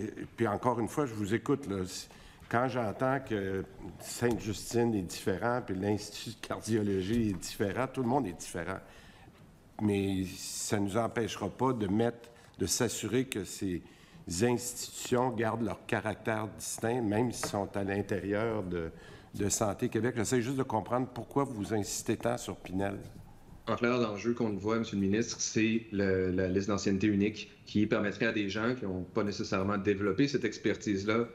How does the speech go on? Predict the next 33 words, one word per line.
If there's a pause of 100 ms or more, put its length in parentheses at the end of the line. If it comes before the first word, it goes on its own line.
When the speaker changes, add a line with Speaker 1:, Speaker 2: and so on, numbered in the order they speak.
(120)
Speaker 2:
euh, (220)
spécifique (120)
à, (340)
au
domaine,
là,
à
la
psychiatrie
légale, (340)
euh,
qui
pourraient
venir (360)
se
planter,
là,
donc
prendre
des
postes (300)
à
Pinel, (340)
euh,
au
détriment
de
gens
mo-,
qui
ont
moins
d'ancienneté,